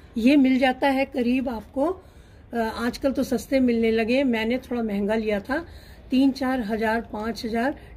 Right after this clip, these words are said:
depend करेगा आपका कितना area ये cover कर रहा है दीवार का।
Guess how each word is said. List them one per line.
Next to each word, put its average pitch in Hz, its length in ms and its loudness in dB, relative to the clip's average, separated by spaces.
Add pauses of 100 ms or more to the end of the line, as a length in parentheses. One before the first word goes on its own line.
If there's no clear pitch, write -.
depend 240 400 0
करेगा 214 360 -2
आपका 226 320 -6
कितना 233 560 -2 (440)
area 226 340 0
ये 233 260 0
cover 208 360 -4
कर 202 180 -4
रहा 185 100 -6
है 190 100 -4
दीवार 180 360 -6
का। 170 280 -16